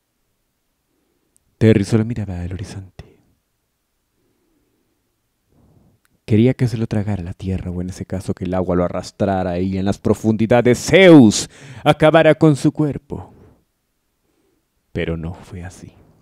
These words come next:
Así que tuvo que tragarse su coraje,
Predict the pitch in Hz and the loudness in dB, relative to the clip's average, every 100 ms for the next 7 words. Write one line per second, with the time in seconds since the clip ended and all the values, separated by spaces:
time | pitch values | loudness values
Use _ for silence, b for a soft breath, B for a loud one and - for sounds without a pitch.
0 | _ _ _ _ _ - 87 - 95 - | _ _ _ _ _ -14 -12 -6 -6 -4
1 | 87 82 90 87 87 92 101 98 95 - | -4 -4 -6 -6 -6 -4 -6 -6 -10 -14
2 | 87 - 90 - 87 92 90 87 _ _ | -18 -12 -12 -8 -6 -6 -10 -14 _ _